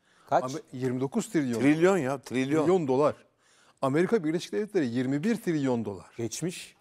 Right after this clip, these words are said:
Speaker 2: Geçmiş.
Speaker 3: Evet.
Speaker 2: Ya zaten
Speaker 3: Trilyon
Speaker 2: büyük
Speaker 3: ya,
Speaker 2: sıkıntı o.
Speaker 3: trilyon.
Speaker 2: Bir diğer tarafıyla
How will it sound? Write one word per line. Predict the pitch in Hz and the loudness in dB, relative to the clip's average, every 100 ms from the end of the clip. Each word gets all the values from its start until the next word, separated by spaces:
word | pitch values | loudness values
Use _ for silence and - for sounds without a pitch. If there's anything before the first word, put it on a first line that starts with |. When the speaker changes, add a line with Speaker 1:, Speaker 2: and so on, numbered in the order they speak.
| _ | _
Speaker 2:
Geçmiş. | 131 127 | 2 6
Speaker 3:
Evet. | 156 196 226 - | 8 6 4 -2
Speaker 2:
Ya | 123 117 | -6 -4
zaten | 113 143 151 | 2 4 6
Speaker 3:
Trilyon | 170 190 | 8 8
Speaker 2:
büyük | 208 180 | 6 4
Speaker 3:
ya, | 185 | 2
Speaker 2:
sıkıntı | 180 - | 0 2
o. | 285 | 2
Speaker 3:
trilyon. | 156 190 175 - | 4 2 0 -2
Speaker 2:
Bir | 147 180 185 | 4 4 6
diğer | 233 262 | 6 6
tarafıyla | 269 254 226 | 2 -4 -2